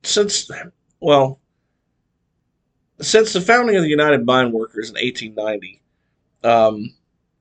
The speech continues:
coal mines in Mingo County, which is what we're talking about, and its surroundings, um,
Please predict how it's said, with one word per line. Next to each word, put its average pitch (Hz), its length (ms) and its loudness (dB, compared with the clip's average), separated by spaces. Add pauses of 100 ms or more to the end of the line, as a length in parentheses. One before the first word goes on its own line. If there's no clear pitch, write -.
(360)
coal 160 180 2
mines 143 320 4
in 123 160 -2
Mingo 127 260 2
County, 104 520 -4
which - 360 -12
is - 220 -16 (160)
what 110 120 -8
we're 104 80 -10
talking 110 340 -2
about, 92 340 -8 (680)
and 139 180 4
its 127 160 -2
surroundings, 131 840 0 (140)
um, 117 400 -2